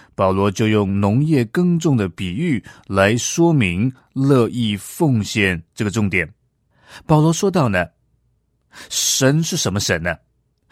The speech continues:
神是使他的百姓在各样的事上富足的神，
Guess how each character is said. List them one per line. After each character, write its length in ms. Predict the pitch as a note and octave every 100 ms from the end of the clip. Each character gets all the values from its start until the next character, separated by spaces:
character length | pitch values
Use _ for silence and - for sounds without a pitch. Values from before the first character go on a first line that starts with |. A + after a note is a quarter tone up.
| -
神 380 | - - D#3 F#3+
是 260 | - G3 D#3
使 260 | - A#2+
他 140 | A#2 D3+
的 80 |
百 320 | B2 G#2 F#2 F#2
姓 260 | D3+ C3+
在 220 | B2 C3+
各 360 | A#2 - F3+ D3
样 200 | D3+ C#3
的 140 | B2
事 420 | B2 - - D#3 B2
上 320 | - C3+ B2
富 500 | - - G#3 E3+ A2+
足 400 | F#2 - F#2+ B2+
的 180 | C3 A2+
神， 840 | G2 - - G2 E2+ E2+ A#2 E3